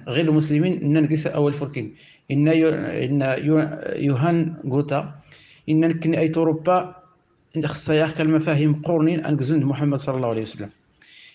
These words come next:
إن داخ جورج بران شو، هان العالم يحتاج سيوركا زند للتفكير محمد صلى الله عليه وسلم. إن داح تولستيوي اللي قالنا الذي مقرن، هان الشريعة محمد صلى الله عليه وسلم، أنت تسول أري يحكم العالم،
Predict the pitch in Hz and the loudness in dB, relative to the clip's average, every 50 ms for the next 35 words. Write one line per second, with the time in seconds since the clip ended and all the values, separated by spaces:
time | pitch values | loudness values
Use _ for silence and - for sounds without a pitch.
0 | _ - 143 147 156 156 160 165 151 143 - 147 - 151 123 147 165 143 131 120 | _ 0 2 2 4 2 2 2 0 -2 -4 -4 -6 -4 -2 0 0 0 0 0
1 | 147 151 156 160 151 - 151 - - - - - 180 170 185 180 - - _ _ | 2 2 4 4 2 2 -2 -6 -10 -10 -4 -2 -2 -2 -2 -4 -8 -16 _ _
2 | - - _ _ - 120 117 147 165 175 175 175 175 170 170 165 151 95 98 143 | -20 -20 _ _ -4 -2 0 2 2 2 2 2 2 2 4 4 4 4 4 2
3 | 156 156 156 160 165 165 165 - - - - - - - - _ _ - 147 - | 2 2 2 2 2 0 -2 -4 -8 -14 -18 -20 -20 -20 -20 _ _ -6 -6 -2
4 | - 170 156 139 120 - 143 160 165 165 156 - - - - - - - - - | 0 0 2 2 2 0 0 2 2 2 0 -2 -6 -14 -20 -20 -20 -16 -8 -2
5 | - 165 160 151 143 147 160 165 165 143 - 110 120 143 160 156 147 143 - - | 2 4 4 4 4 4 2 2 2 2 0 2 4 4 6 6 4 2 0 -6
6 | - - - - 151 147 - - 151 151 - - 151 147 147 - 143 139 131 - | -10 -10 -6 -6 -6 -4 -2 -2 -4 -2 0 0 2 2 2 0 0 -2 -2 -2
7 | 139 131 127 120 117 113 - 117 110 113 - _ _ _ _ _ _ _ _ _ | -4 -2 -2 -2 -4 -6 -8 -12 -14 -14 -16 _ _ _ _ _ _ _ _ _
8 | _ _ - - - - - - _ - 147 151 156 160 160 156 175 175 160 - | _ _ -20 -20 -20 -20 -20 -18 _ -2 2 2 4 4 4 2 2 0 0 -2
9 | - - - - - - - - _ _ - 165 165 151 - - 165 165 165 170 | -6 -12 -16 -20 -20 -20 -20 -20 _ _ -2 -2 -2 -2 -2 0 2 4 4 4
10 | 175 180 170 - - - - - - - - - 123 131 135 131 151 147 147 139 | 2 2 -2 -6 -12 -16 -20 -20 -20 -20 -14 -8 -6 -4 -2 2 2 2 2 2
11 | 139 135 131 127 131 123 135 135 - - 170 180 170 156 - 123 139 170 170 156 | 2 0 0 0 0 0 -2 -2 -2 -2 -2 -2 -2 -4 -2 0 2 2 2 2
12 | 160 - - 160 156 143 131 147 156 147 151 151 147 139 143 147 139 143 139 135 | 0 0 2 2 4 4 4 2 2 2 2 0 0 -2 -2 -2 -2 -2 -2 -2
13 | 143 143 156 160 143 - - - - 151 151 - - - 156 156 151 - - - | -2 -2 -2 -2 -2 -4 -6 -4 -4 -4 -4 -4 -2 -2 -2 0 0 -2 -2 -2
14 | 131 139 147 135 123 107 - - 139 131 113 90 117 139 135 131 131 135 139 139 | 0 0 0 0 -2 -4 -4 -2 -2 -2 -2 -2 -2 0 0 0 2 2 0 0